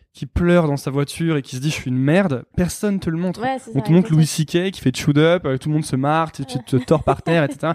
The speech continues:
Speaker 2: <laughs>
Speaker 1: Et c'est ça aussi qui est dommage.
Speaker 2: Ouais.
Speaker 1: C'est qu'on dit jamais aux gens, « Tiens, euh, voilà le, voilà l'envers du décor, quoi. »
Speaker 2: Bah, une des raisons, je pense à ça, c'est que une grosse partie de notre imaginaire est fondée sur l'audiovisuel.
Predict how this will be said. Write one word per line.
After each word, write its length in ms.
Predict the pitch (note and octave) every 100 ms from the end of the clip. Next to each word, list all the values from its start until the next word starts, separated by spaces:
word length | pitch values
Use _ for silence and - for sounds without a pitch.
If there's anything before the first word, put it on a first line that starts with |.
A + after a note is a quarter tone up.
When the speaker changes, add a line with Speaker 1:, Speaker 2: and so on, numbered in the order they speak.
| -
Speaker 2:
<laughs> 160 | - -
Speaker 1:
Et 60 | C3
c'est 100 | D#3
ça 160 | A#3
aussi 160 | G3 -
qui 100 | C#3+
est 40 | B2+
dommage. 400 | C3 C3 A#2+ A#2 _ _ -
Speaker 2:
Ouais. 60 |
Speaker 1:
C'est 160 | A#3+ B2+
qu'on 340 | - B2+ C3+
dit 140 | C3+ C#3+
jamais 240 | D3+ F#3
aux 100 | E3+
gens, « 240 | D3+ F3 G3 _ _ _ _
Tiens, 280 | - D#3+ C3+
euh, 120 | A#2+
voilà 260 | A2+ C3+ D3+
le, 440 | C3+ A#2 A2+ E2 -
voilà 200 | B2+ D3
l'envers 180 | C#3+
du 80 | C#3+
décor, 340 | D3 E3+ F3 -
quoi. » 220 | A2+ - _ _ - - _
Speaker 2:
Bah, 160 | G3+ G#3
une 140 | B3 C4
des 100 | C4+
raisons, 260 | B3 B3
je 80 | C#4+
pense 240 | C#4+ C4
à 120 | B3 A3+
ça, 240 | A#3+ D#4+ - -
c'est 240 | - - A3+
que 580 | - A3 G#3+ G#3+ G#3 - -
une 180 | G#3+
grosse 260 | G#3+ A#3+ C#4
partie 280 | C4+ C4 C#4+
de 60 |
notre 220 | C4+ A#3+ A#3+
imaginaire 480 | A3+ G#3+ A3+ B3
est 80 | B3
fondée 260 | A3+ A3+ A#3
sur 180 | A#3 A#3
l'audiovisuel. 680 | G#3+ G3+ G#3 G#3 G#3 A3+